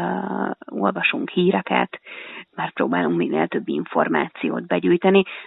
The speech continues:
ami sajnos az általában pont, pont kontraproduktív, mert hogy így a, a hírekből, vagy legalábbis ezekből a hírmorzsákból, ebből nagyon nehéz, ö, összerakni valami olyan képet, ami, ami hosszú távon megnyugtató lehetne.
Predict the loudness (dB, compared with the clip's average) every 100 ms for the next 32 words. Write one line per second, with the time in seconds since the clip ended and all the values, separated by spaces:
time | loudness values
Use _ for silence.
0 | -4 4 6 6 4 4 2 2 2 2
1 | 2 0 -2 -2 -4 0 0 0 -2 -2
2 | -4 -2 -4 -4 -8 -8 -6 -8 -6 -6
3 | -4 0 0 -2 -8 -20 -20 -20 -18 0
4 | 6 8 8 8 4 4 4 2 2 2
5 | 0 0 0 2 2 4 4 4 2 2
6 | 0 0 2 2 2 2 2 2 0 -2
7 | -2 -2 -4 -8 -20 -18 -8 -2 -2 -2
8 | -4 -6 -4 -4 -2 -2 0 0 0 -2
9 | -4 -4 -6 -6 -6 -4 0 0 -2 -12
10 | -20 _ 4 4 4 2 -2 -8 -4 0
11 | 0 0 0 0 0 -2 -4 -6 -4 -2
12 | 0 -2 -4 0 2